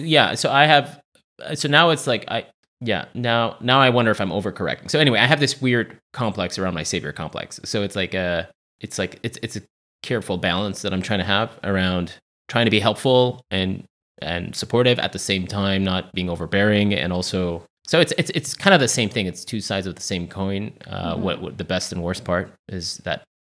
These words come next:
Speaker 2: And did you find you're withdrawing in attempts to not be a savior? And then you're kinda like, people are kinda missing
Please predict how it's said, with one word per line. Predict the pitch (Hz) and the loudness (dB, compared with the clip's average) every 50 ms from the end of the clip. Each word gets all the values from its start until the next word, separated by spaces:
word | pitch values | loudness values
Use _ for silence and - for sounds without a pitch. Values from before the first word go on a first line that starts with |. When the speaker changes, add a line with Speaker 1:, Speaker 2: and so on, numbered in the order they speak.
| _ _ - | _ _ -6
Speaker 2:
And | 226 233 | -4 -4
did | 226 214 185 | -2 -2 -4
you | 240 226 | -4 -4
find | - 226 226 240 247 | -2 -2 0 0 0
you're | 262 233 | 0 -2
withdrawing | 240 233 - - 196 180 165 180 190 220 269 277 277 - | -2 -4 -6 -6 -6 -4 -4 -2 -4 -4 -2 -4 -4 -4
in | - 196 185 | -6 -8 -8
attempts | 196 - - 208 175 - - - | -8 -8 -8 -8 -8 -8 -8 -8
to | 214 | -6
not | 180 170 175 - - | -4 -4 -6 -6 -6
be | 196 185 185 | -6 -6 -6
a | 190 | -6
savior? | - - 233 226 226 226 254 269 269 240 | -4 -4 -4 -2 -2 -2 -2 -2 -2 -2
And | 185 185 185 | -2 -2 -4
then | 180 185 180 | -4 -4 -4
you're | 180 175 | -6 -8
kinda | - - 196 190 180 180 | -8 -8 -6 -6 -4 -4
like, | 170 165 165 - | -4 -4 -6 -6
people | - 214 196 - 180 | -8 -10 -8 -6 -6
are | 180 | -6
kinda | 180 - 196 175 175 | -6 -6 -6 -6 -6
missing | 175 175 180 185 - - 196 190 190 185 | -8 -8 -8 -8 -8 -8 -8 -8 -8 -8